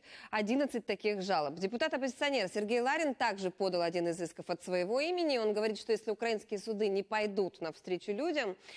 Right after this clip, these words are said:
юристы и он лично обратятся в международные инстанции.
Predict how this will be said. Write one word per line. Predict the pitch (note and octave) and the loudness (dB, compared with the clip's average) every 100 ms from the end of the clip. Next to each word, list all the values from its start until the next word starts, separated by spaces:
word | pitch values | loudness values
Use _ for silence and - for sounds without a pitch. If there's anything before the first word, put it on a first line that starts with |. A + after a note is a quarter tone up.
| - - | -12 0
юристы | G#3+ C4+ E4+ - B3+ G#3 | 4 4 2 0 2 2
и | E3+ | 2
он | F3 | 0
лично | F#3+ C#4+ - A#3 | 0 -2 -2 -2
обратятся | F3 F3 F3+ G#3+ - A#3+ G#3+ | 0 0 0 -2 -2 -2 0
в | F#3 | 2
международные | G#3 A3+ A#3 G3+ F3 E3+ F3 | 2 2 0 2 0 0 -2
инстанции. | F#3+ - - - - - | -2 -6 -10 -12 -18 -20